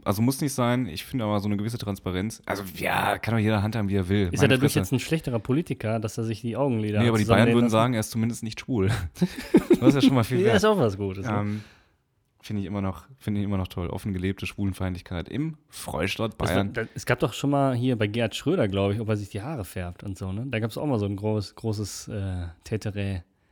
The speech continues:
Speaker 2: Der ist, der ist ja grau-, gräulich meliert gewesen und auf einmal war er strahlend, äh,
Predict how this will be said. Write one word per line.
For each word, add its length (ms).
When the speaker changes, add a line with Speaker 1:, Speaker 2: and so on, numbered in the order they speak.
Speaker 2:
Der 100
ist, 220
der 80
ist 60
ja 160
grau-, 540
gräulich 440
meliert 360
gewesen 380
und 60
auf 120
einmal 200
war 360
er 40
strahlend, 640
äh, 60